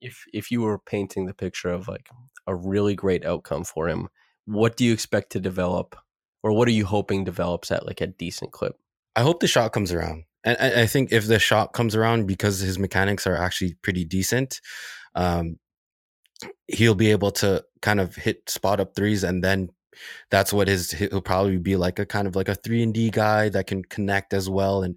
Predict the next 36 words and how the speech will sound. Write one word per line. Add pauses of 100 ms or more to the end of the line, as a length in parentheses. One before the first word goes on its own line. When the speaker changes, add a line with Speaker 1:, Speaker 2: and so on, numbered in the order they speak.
Speaker 2:
and
make, (480)
make
cool
passes
off
the
dribble, (180)
grab
and
go,
initiate, (460)
um,
and
just
be
like
a
useful (280)
role
player, (100)
I
would
say. (240)
I
think
that's
probably
where
I
have
him
as
far
as,
like,